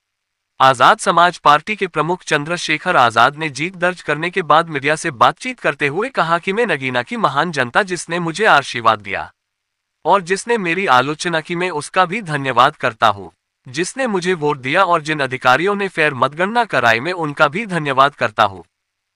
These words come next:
सुबह से कोई भी ऐसा इश्यू नहीं आया जिससे कि विवाद हो। मैं इसके लिए प्रशासन और कर्मचारियों का धन्यवाद करता हूँ। बीजेपी की हार के सवाल पर कहा कि अगर इंडिया गठबंधन के लोग समझदारी दिखाते तो परिणाम और बहुत बेहतर होते।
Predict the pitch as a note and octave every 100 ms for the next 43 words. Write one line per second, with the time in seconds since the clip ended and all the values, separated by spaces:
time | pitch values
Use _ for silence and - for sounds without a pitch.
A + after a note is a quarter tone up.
0 | _ _ - F3+ G#3+ C4 B3+ A3+ F#3 G3
1 | F3+ G3 D3+ G3 F3 D#3+ - F3 D3+ G#3+
2 | A3 D3+ D#3 C#3 E3+ - F#3+ A#3+ D#3 B2
3 | A2+ G#2 G2+ E2 _ _ _ _ _ _
4 | - E3+ A#3+ A#3+ A3 G#3+ G#3+ G3 D#3+ C#3
5 | B2+ E3+ G3 E3+ D3+ D#3 C#3+ D3 C#3+ F3
6 | G3 E3+ B2+ A#2+ B2 B2 C#3+ - B2+ A2+
7 | A2 D3+ B3+ _ _ A#2+ C3 D3+ F#3 G#3
8 | A#3+ A#3 F3 D#3+ E3 F3 C3+ A2+ A2+ A#2+
9 | E3 D#3+ C3+ C#3+ - A3 E3+ F3+ D#3+ D3+
10 | A3+ D#3+ C3+ C3+ C3 C#3 C3 A#3+ G3+ E3
11 | - E3 C#3 C3+ C#3+ A#3 E3+ - C3+ D3
12 | D#3+ C4 D#3+ C3 C3 G3+ F#3 C3 B2 G3
13 | D#3 B2 A2+ A2 G#2+ - E2